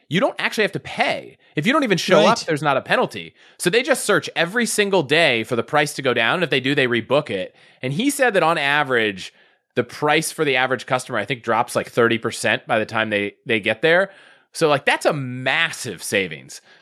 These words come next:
Speaker 1: So I would check out Auto Slash if you need a rental car. And yeah, I had so much fun on this episode. You could, like, see my face light up because I was like, <laughs> "Tell me about this." And yeah, it was great.
Speaker 2: Well, this is out on Friday. You and coming up, uh,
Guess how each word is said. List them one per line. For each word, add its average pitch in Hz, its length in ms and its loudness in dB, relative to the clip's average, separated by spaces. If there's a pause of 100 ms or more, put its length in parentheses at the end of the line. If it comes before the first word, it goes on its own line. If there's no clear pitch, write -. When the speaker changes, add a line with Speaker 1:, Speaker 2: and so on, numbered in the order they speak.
Speaker 1:
So 120 720 2
I 147 140 0
would 185 120 0
check 160 200 0
out 127 140 2
Auto 117 220 2
Slash 104 420 0
if 104 80 -8
you 110 60 -8
need 107 120 -2
a 98 60 0
rental 98 260 0
car. 90 480 2 (360)
And 101 840 2
yeah, 104 240 -8 (160)
I 127 100 -4
had 151 280 -4
so 143 240 0
much 143 180 0
fun 123 200 2
on 113 100 2
this 107 120 -6
episode. 107 440 0
You 117 40 -2
could, 131 120 -2
like, 120 160 0
see 147 180 -4
my 127 160 0
face 117 380 -2
light 101 240 -2
up 107 200 -2
because 98 240 -12
I 101 60 -4
was 101 80 -4
like, 110 140 -8
<laughs> - 220 -12
"Tell 214 120 2
me 220 60 2
about 208 200 2
this." 233 280 2
And 120 180 0 (640)
yeah, 110 180 0 (140)
it - 60 -18
was 104 120 -10
great. 85 240 -6
Speaker 2:
Well, 196 120 6
this 220 200 -2
is 208 120 -6
out 220 160 2
on 190 100 2
Friday. 190 920 0
You 185 420 0
and 160 380 2
coming 170 280 0
up, 160 320 0
uh, 147 300 0